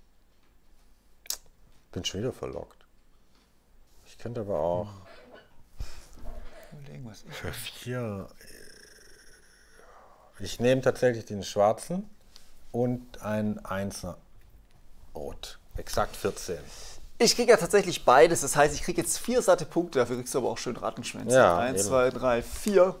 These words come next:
Speaker 1: Alles
Speaker 2: Ist auf
Speaker 1: wieder
Speaker 2: jeden Fall ein
Speaker 1: rein.
Speaker 2: Rattenschwanz nachher.
Speaker 1: Ist ja noch gut, kann man, kann man
Speaker 2: Ähm,
Speaker 1: noch mal benutzen.
Speaker 2: und ich werde jetzt für siebzehn einkaufen.
Speaker 1: Mhm.
Speaker 2: Da werde ich tatsächlich einen
Speaker 1: Ist aber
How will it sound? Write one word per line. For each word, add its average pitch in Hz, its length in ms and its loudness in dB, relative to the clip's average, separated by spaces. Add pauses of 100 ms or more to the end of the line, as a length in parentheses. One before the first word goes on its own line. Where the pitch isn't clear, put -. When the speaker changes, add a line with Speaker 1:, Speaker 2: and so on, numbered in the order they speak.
(180)
Speaker 1:
Alles 87 220 -2
Speaker 2:
Ist - 100 -8
auf 165 60 -4
Speaker 1:
wieder 170 100 2
Speaker 2:
jeden 190 100 6
Fall 131 120 12
ein 139 80 12
Speaker 1:
rein. - 80 10
Speaker 2:
Rattenschwanz 196 520 2
nachher. 190 420 6 (160)
Speaker 1:
Ist - 120 -2
ja 85 80 4
noch 85 180 0
gut, 98 320 2
kann 92 140 4
man, 156 80 10
kann 165 260 10
man 110 60 10
Speaker 2:
Ähm, 101 60 8
Speaker 1:
noch 98 80 8
mal 90 80 6
benutzen. 87 640 0
Speaker 2:
und 160 180 8
ich - 220 -2
werde 196 140 6
jetzt - 120 -4
für - 120 -2
siebzehn 160 600 0
einkaufen. 120 600 -2
Speaker 1:
Mhm. 165 60 -2
Speaker 2:
Da 147 160 0
werde 156 160 0
ich - 100 -10
tatsächlich - 400 -8
einen 131 240 -2
Speaker 1:
Ist 113 80 -2
aber 123 100 2